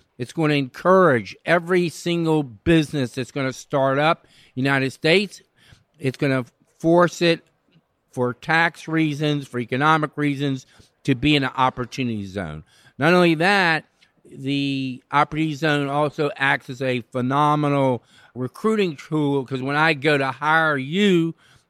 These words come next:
and I tell you, "Look, you're starting the new Amazon, and if we're successful, you're not going to have to pay capital gains tax on your investment," then it's a massive recruiting tool for you,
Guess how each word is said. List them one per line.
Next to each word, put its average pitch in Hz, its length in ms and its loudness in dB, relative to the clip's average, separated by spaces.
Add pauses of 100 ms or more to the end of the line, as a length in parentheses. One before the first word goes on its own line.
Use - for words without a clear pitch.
(120)
and 135 200 -2
I 147 180 0
tell 156 340 2
you, 147 300 0
"Look, 156 340 2
you're 156 260 -2
starting 143 380 -2
the 135 80 -4
new 143 220 -2
Amazon, 139 840 -2 (380)
and 131 440 -2
if 127 180 -10
we're 156 160 0
successful, 143 840 -4
you're 147 220 -4
not 143 280 -4
going 127 240 -10
to 127 80 -6
have 131 200 -6
to 135 80 -14
pay 127 380 0 (400)
capital 139 340 -2
gains 143 420 -2
tax 135 440 -4
on 127 140 -6
your 131 220 -2
investment," 131 840 -2 (400)
then 131 760 0 (300)
it's 139 280 -2
a 131 160 2
massive 143 580 -2
recruiting 117 560 -4
tool 92 380 -2
for - 140 -8
you, 160 500 4